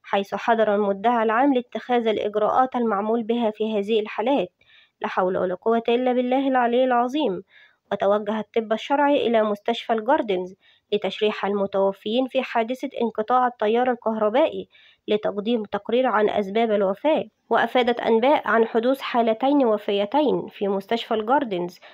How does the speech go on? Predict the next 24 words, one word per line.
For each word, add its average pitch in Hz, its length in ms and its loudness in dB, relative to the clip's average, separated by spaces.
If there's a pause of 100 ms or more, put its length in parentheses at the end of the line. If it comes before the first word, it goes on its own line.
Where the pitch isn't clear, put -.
(160)
اليوم 196 340 2
السبت، 285 440 -2
في 185 220 -4
حين 220 240 0
قالت 240 400 0
إدارة 233 360 0
المستشفى 233 680 -2 (480)
أنهما 196 560 0
حدثتا 214 560 -2
قبل 262 320 -2
انقطاع 240 460 -2
الكهرباء. 214 680 -2 (480)
وقال 214 440 0
شهود 226 320 -2
عيان 226 520 0 (100)
أن 208 200 2
محيط 190 360 -4
المستشفى 220 540 -2
يشهد 254 360 0
تجمعا 247 580 2
من 240 200 2
قبل 233 320 0
ذوي 214 280 2
المرضى 208 480 -2